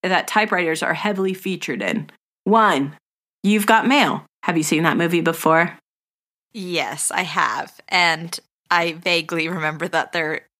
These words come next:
Speaker 2: are typewriters in it. <laughs>
Speaker 1: Meg Ryan's boyfriend at the beginning collects typewriters, and she gets so mad that he's bought another one when he just bought another one before, and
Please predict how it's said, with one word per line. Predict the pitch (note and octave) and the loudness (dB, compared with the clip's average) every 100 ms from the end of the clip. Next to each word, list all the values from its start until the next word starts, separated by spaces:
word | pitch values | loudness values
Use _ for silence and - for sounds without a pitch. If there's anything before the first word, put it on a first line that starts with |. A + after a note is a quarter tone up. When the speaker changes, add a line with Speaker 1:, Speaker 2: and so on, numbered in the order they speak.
| _ | _
Speaker 2:
are | F3 D#3 | -4 -2
typewriters | - D#3 D#3 D#3 E3 G3+ | -4 -4 -2 -2 -4 -4
in | A3 | -4
it. | C4 D4 C#4 - - - | -6 -6 -6 -8 -12 -12
<laughs> | A3+ - _ | -14 -16 _
Speaker 1:
Meg | G3 G#3 A3+ | 0 0 2
Ryan's | A#3 G#3+ G#3+ G#3 G3 F#3 F#3 F3+ - - _ | 2 4 4 2 2 0 -2 -4 -6 -10 _
boyfriend | - G3+ G#3 E3+ E3 | -2 -2 0 -2 -2
at | D#3 | -4
the | D3+ | -6
beginning | D3+ E3+ F#3+ D#3+ D#3 D#3+ _ - | -6 -4 -2 -2 -6 -10 _ -14
collects | - E3 F3 F3+ - - - - - | -10 -2 0 0 -2 -6 -6 -6 -2
typewriters, | F3+ F3 D#3 C3+ B2+ A2+ | 0 2 2 2 0 -2
and | - D3 | -4 -4
she | - E3+ | -2 -2
gets | D3+ D3 - - - - - - | -2 -2 0 -2 -4 -10 -20 -8
so | - - D#4 E4 A3 G3 G3+ - - | -2 2 4 4 2 0 -2 -10 -2
mad | A3+ E4+ A4+ E3 E3+ | 0 2 2 2 2
that | F3 - | 2 2
he's | - A3 G#3+ G#3 | 0 0 0 2
bought | G#3 G#3 | 2 2
another | G#3 G3 D#4+ A3+ | 2 0 0 -2
one | D#3 C#3+ E3+ B3+ _ _ - | 0 0 -2 -6 _ _ -6
when | B3 | -4
he | C4 F4 E4+ | -2 -4 -2
just | F#4 G4 - | -2 -2 0
bought | G3+ G#3 | 0 2
another | B3 C4+ D4 | 0 0 0
one | D4+ D4+ | -2 -2
before, | D#4+ - - C4 | -4 -2 0 2
and | F3+ F3 | 0 -2